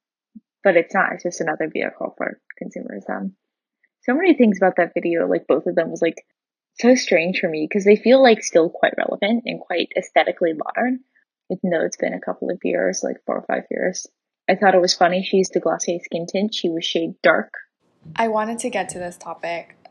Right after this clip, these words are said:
Speaker 2: I was gonna wait until we got to it. I didn't wanna, like, push it. But I definitely remember in the two thousand tens, there was this shift toward not only, like,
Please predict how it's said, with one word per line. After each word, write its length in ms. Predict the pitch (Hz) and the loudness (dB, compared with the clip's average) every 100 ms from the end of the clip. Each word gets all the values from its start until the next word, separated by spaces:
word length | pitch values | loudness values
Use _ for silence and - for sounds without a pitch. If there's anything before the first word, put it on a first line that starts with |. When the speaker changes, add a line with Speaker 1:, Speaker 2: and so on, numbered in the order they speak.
| - | -4
Speaker 2:
I 100 | 196 | -4
was 120 | 202 | -2
gonna 180 | 214 190 | -4 -4
wait 260 | 175 170 | -6 -8
until 260 | 175 175 180 | -10 -10 -10
we 100 | 175 | -8
got 220 | 170 165 | -8 -10
to 100 | - | -12
it. 40 | 170 | -12
I 80 | 165 | -12
didn't 140 | 170 | -12
wanna, 180 | 175 175 | -14 -16
like, 200 | 165 - | -20 -16
push 220 | - - | -16 -14
it. 160 | - - | -14 -4
But 260 | 196 180 - - - - _ _ _ _ _ _ _ - | -2 -2 -6 -20 -20 -20 _ _ _ _ _ _ _ -10
I 100 | 220 | -8
definitely 520 | 226 226 - 349 349 | -8 -10 -8 -8 -8
remember 560 | 277 180 175 180 - - _ _ | -8 -8 -10 -14 -18 -20 _ _
in 120 | 208 | -8
the 100 | 202 | -8
two 200 | 208 226 | -8 -8
thousand 400 | 226 190 185 185 | -6 -6 -6 -10
tens, 480 | - - - - - _ _ - | -14 -18 -20 -20 -20 _ _ -6
there 140 | 214 | -6
was 260 | 208 196 202 | -4 -8 -8
this 300 | 226 226 - _ _ _ _ _ _ _ _ _ _ _ _ | -8 -8 -14 _ _ _ _ _ _ _ _ _ _ _ _
shift 580 | - - - - - - _ _ _ _ _ _ _ - | -10 -6 -4 -6 -10 -20 _ _ _ _ _ _ _ -14
toward 580 | - 226 214 208 196 202 | -8 -2 0 0 -2 -4
not 260 | 196 208 | -2 -2
only, 320 | 214 202 202 196 | -6 -8 -10 -10
like, 400 | 190 - - | -10 -12 -18